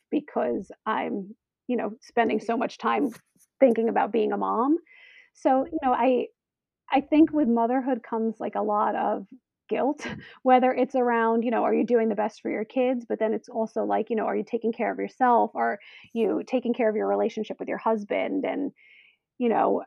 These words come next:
now being in a pandemic, we don't have the opportunity to have those date nights like we, we used to. And I feel like sometimes it's just nice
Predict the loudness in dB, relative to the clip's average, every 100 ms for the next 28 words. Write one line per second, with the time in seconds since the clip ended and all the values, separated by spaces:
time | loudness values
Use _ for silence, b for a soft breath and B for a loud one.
0 | -2 2 6 6 6 4 2 2 2 -2
1 | -2 -2 2 2 2 2 0 0 0 0
2 | -2 -2 -2 -2 -4 -2 -2 -2 -2 -2
3 | -2 -4 -2 -2 -2 -6 -8 -10 -6 -6
4 | -4 -8 -8 -8 -4 -2 -2 -2 -2 -2
5 | -2 -4 -4 -6 -8 b b b b _
6 | -4 0 2 4 2 0 -4 0 0 0
7 | 0 0 0 -4 -6 -16 _ _ -2 -2
8 | 0 -2 0 0 0 -2